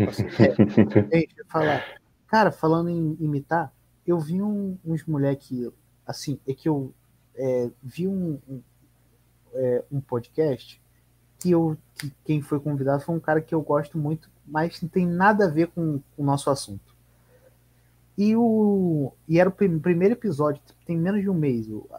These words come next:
Speaker 2: esse podcast desse moleque, era Cavecast. É,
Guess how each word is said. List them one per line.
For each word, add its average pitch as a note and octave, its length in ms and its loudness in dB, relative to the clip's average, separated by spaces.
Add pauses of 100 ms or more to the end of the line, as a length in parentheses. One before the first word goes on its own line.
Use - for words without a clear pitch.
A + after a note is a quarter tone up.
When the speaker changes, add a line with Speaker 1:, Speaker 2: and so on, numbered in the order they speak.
(180)
Speaker 2:
esse - 240 -12
podcast A2 600 -10
desse A2 260 -16
moleque, A2+ 320 -10 (120)
era C3+ 280 2 (240)
Cavecast. F3 1000 0 (1080)
É, B2 380 2